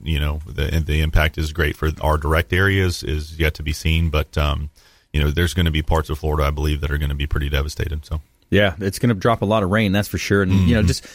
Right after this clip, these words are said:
Speaker 2: you know, you driving around, looking around out there this time of year, I'm just looking at, I always try to look at the ditches and, and the canals and just kinda see what the level is. It seems like they're already still pretty high from the previous rains, just regular rain that we get.
Speaker 1: Oh, yeah. The, um,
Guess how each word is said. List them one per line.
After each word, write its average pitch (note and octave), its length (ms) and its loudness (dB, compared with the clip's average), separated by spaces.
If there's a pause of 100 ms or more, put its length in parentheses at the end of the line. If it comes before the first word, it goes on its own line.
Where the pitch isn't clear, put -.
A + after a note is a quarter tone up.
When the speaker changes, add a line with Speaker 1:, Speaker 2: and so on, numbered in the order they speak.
(160)
Speaker 2:
you C#3+ 120 4
know, G#2+ 60 -2
you B2+ 140 -2
driving C3 360 2
around, C#3 320 4
looking B2+ 220 0
around A#2+ 320 4
out G#2 160 0
there G2+ 200 4
this G2+ 220 0
time A2+ 240 0
of F2+ 60 2
year, G2 340 2
I'm G2 120 0
just G2 140 -2
looking G#2 220 4
at, G2 160 0
I G#2 140 2
always B2+ 200 4
try B2 180 2
to G#2 60 2
look G2+ 240 2
at G#2+ 80 2
the F#2 60 0
ditches F2 460 2
and, E2+ 240 0
and E2+ 160 0
the - 20 2
canals F2+ 500 0
and F#2 120 -2
just - 260 -2
kinda G2+ 220 0
see G#2 340 2
what F#2 400 2
the F#2 80 -2
level F2 460 0
is. F#2+ 240 -2 (320)
It A2+ 80 2
seems G#3+ 220 2
like G2+ 140 0
they're F#2+ 200 0
already G#2 380 2
still A#2 280 0
pretty G2 260 -2
high A2+ 280 -2
from G2+ 240 -2
the F2 80 -4
previous G#2+ 480 0
rains, G2 300 0
just F#2 120 -2
regular G2 400 2
rain G2+ 300 0
that - 100 -4
we E2 100 -2
get. G#2+ 380 -2
Speaker 1:
Oh, A2+ 140 2
yeah. E2+ 260 2
The, E2+ 260 0
um, D#2 360 -2